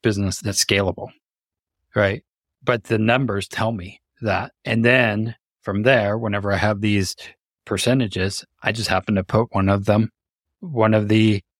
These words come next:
amounts into a life insurance policy that I use for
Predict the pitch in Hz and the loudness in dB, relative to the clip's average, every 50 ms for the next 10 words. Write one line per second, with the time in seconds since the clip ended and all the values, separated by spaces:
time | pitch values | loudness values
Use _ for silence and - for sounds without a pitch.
0 | _ _ _ _ _ _ _ - - 120 117 107 101 107 127 131 - 110 101 - | _ _ _ _ _ _ _ -2 0 2 2 2 2 0 -2 -2 -4 -6 -4 -2
1 | - 110 110 104 101 95 104 - - 107 98 - 104 101 113 - - - 104 92 | 0 0 0 0 0 -2 -2 -2 -4 -4 -4 -2 -4 -4 -4 -4 -4 -2 0 0
2 | 95 101 - - 123 123 110 107 101 98 98 98 101 95 95 - 104 110 151 110 | 0 0 0 0 0 2 2 2 2 2 2 2 0 -2 -4 -4 -2 0 0 0
3 | 90 87 - - - _ _ _ _ _ _ _ _ _ - - 104 98 98 98 | 0 -2 -4 -8 -10 _ _ _ _ _ _ _ _ _ -2 0 2 4 4 4
4 | 101 98 87 | 4 2 0